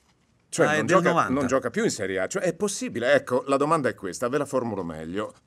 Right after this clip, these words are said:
Speaker 1: Un giocatore che non gioca in Serie A,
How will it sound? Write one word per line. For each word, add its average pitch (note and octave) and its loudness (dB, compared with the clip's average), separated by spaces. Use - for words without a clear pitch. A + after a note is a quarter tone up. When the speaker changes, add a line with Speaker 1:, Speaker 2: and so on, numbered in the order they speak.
Speaker 1:
Un D#3 0
giocatore G3 4
che - 0
non C#3 2
gioca C#3+ 2
in G#2 -4
Serie B2+ 4
A, F#2+ -2